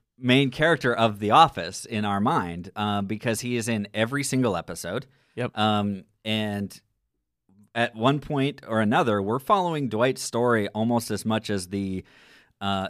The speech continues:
Speaker 1: Jim and Pam stories, what Michael is doing, all that. But we get continuous Dwight Schrute. At one point, what,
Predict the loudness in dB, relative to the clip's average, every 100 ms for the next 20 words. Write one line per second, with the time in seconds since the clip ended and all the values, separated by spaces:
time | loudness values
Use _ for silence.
0 | -8 -6 -4 -4 -2 0 0 -2 -2 0
1 | 0 -2 -4 0 0 0 -2 -2 0 0
2 | 0 -2 -4 -4 -8 -8 -4 -4 -4 -4
3 | -6 -6 -8 -2 -2 0 0 -2 -6 -12
4 | -6 -2 0 -2 _ -20 -10 -6 -6 -8
5 | _ _ _ -2 0 2 2 2 0 2
6 | 2 0 -2 0 -2